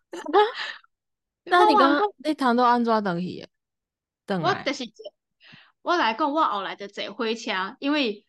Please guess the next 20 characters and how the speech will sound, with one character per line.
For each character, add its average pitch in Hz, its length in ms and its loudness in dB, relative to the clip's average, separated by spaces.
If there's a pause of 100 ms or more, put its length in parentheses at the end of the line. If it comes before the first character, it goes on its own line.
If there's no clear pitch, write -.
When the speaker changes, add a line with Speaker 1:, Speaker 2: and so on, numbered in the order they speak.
(180)
Speaker 1:
我 320 120 -2 (540)
拄 311 160 -4
则 320 120 -6 (240)
就 226 100 -6
是 226 120 -10
伫 208 300 -4
遐 247 200 -2
伫 220 120 -6
厝 208 200 -10
吼， 208 240 -2
我 311 240 0
差 - 260 -6
不 226 100 -4
多， 220 640 -2
诶， 214 420 -8
原 247 280 0
本 294 340 -4 (160)
迄 302 240 -6
公 240 220 -4
车 247 100 -6